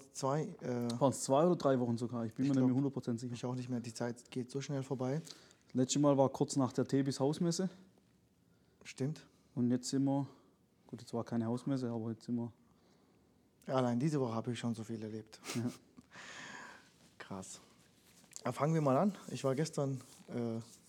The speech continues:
Speaker 1: für einen Kunden bei einem
Speaker 2: Sportlich
Speaker 1: Firmen-
Speaker 2: aktiv.
Speaker 1: <laughs> Sehr sportlich, sehr aktiv. Ähm, wobei ich sagen muss, diese sportliche Aktivität hat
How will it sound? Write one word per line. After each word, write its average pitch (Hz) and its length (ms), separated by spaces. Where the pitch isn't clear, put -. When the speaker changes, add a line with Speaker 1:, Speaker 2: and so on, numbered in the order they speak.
Speaker 1:
für - 160
einen 117 140
Kunden 160 380
bei 117 360
einem 113 340
Speaker 2:
Sportlich 143 440
Speaker 1:
Firmen- 127 100
Speaker 2:
aktiv. 160 400
Speaker 1:
<laughs> 185 360
Sehr 131 180
sportlich, 131 580
sehr - 240
aktiv. 156 560
Ähm, 120 420
wobei 123 280
ich 127 100
sagen 135 300
muss, 131 280
diese 120 100
sportliche 135 460
Aktivität 135 480
hat 127 140